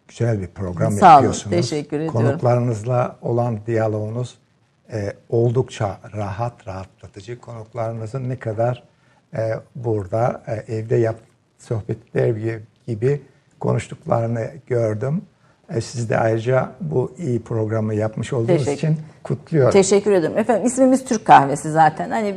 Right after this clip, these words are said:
Speaker 2: bir kahve içerken yaptığımız o doğal ortam sohbetlerini ekrana yansıtmaya çalışıyoruz. E, ressamlar Türk kahvesi içer mi?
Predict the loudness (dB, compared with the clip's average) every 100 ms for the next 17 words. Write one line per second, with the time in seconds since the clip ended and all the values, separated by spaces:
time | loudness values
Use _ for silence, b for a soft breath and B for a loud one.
0 | 0 0 4 6 8 8 4 6 6 6
1 | 4 2 4 2 0 -6 -2 0 0 6
2 | 10 12 10 6 4 4 6 2 2 0
3 | 0 -2 -4 -4 0 -2 2 0 4 4
4 | 4 0 -6 -2 -2 0 -2 -2 -4 -4
5 | -4 -10 b b b 2 6 8 8 8
6 | 6 8 10 8 6 -6 2 2 2 -2
7 | -8 -2 0 0 -2